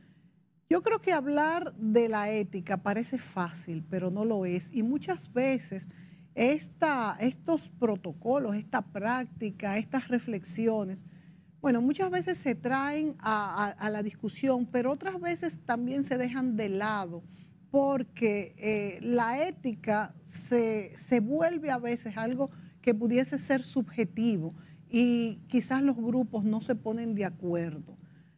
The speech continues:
De manera que vamos a ver cómo trabajar con la ética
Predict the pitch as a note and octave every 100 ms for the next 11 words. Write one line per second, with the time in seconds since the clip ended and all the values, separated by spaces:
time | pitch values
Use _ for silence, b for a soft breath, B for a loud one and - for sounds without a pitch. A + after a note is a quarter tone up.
0 | b C#4 D4+ D#4 G4 G#4+ F4+ E4+ - A3+
1 | E4 G#4+ A4 F4+ F#4 - - F4+ F#4 G#4
2 | - D#4+ C4+ A#3 A3 G#3+ G3+ - B3+ B3
3 | A3 - A3 G#3+ G#3+ G3 G3+ A#3 B3 -
4 | F3+ D#3+ E3+ E3